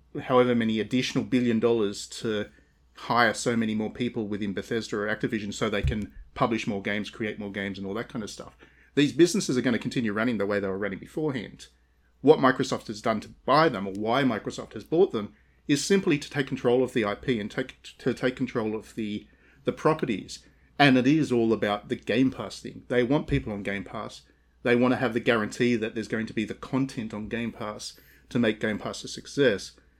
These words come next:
So that's why they've bought it. There's no intention there on adding value to these companies. It's just to take what that company already produces.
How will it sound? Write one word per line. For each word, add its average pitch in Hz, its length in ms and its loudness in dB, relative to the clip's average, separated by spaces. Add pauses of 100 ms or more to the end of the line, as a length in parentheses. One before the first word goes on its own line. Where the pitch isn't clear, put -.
(100)
So 139 140 4
that's 156 240 4
why 175 120 6
they've 117 180 4
bought 127 220 0
it. - 160 -8
There's 127 180 4
no 160 200 6
intention 135 540 -2
there 101 280 -2 (340)
on 123 200 2
adding 117 360 0
value 107 340 -2
to - 120 -16
these 107 160 -8
companies. 131 460 -6
It's 113 160 -10
just - 400 -4
to 101 120 -10 (180)
take 117 320 -4
what 107 120 -8
that 104 160 -8
company 104 300 -10
already 98 280 -6
produces. - 640 -14